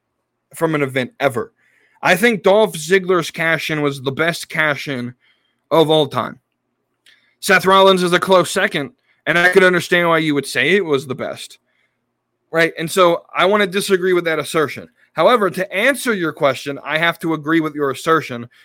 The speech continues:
So I'm gonna think in that mindset. Okay, Seth Rollins is the best cash-in ever in this question.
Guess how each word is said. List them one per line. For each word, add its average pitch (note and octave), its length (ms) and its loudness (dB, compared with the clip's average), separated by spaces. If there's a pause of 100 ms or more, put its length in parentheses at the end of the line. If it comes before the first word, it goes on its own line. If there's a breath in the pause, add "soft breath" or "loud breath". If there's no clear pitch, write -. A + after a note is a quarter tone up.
(160 soft breath)
So F3 120 2
I'm F3+ 80 4
gonna F3+ 320 0
think G#3+ 480 -2
in F#3+ 200 -2
that E3+ 160 0
mindset. D#3+ 560 -2
Okay, C3+ 200 -2
Seth F3+ 380 0
Rollins E3+ 600 2 (440)
is D#3+ 200 2
the D#3 80 -2
best D3+ 240 0
cash-in C#3 380 -2
ever B2+ 420 0 (440)
in D#3 180 2
this C#3 180 2
question. B2 460 -2